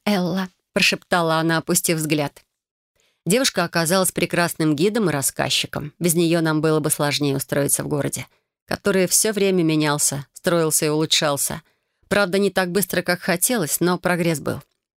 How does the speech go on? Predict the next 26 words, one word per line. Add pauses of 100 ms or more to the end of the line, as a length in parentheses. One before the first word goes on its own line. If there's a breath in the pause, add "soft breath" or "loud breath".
(240)
За
годы
существования
Солигарда (440 soft breath)
здесь
успели
открыть
большую
лечебницу — (260)
улучшили
здание
мэрии, (380)
построили
небольшую
школу
и
даже
детский
садик. (380)
Наладили
сбыт
и
торговлю
с
соседними
городами.